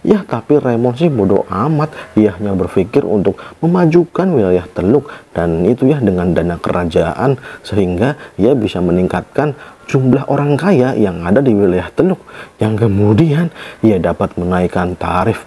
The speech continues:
pengobatannya dan mendapatkan uang cuk dari pengobatannya.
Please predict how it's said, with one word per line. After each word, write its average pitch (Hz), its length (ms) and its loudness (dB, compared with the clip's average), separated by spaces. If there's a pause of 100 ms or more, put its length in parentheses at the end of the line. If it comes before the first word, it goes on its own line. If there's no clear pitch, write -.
pengobatannya 92 960 -2 (240)
dan 95 160 0
mendapatkan 90 640 -2 (320)
uang 131 560 2
cuk 113 160 0
dari 98 240 2
pengobatannya. 98 880 0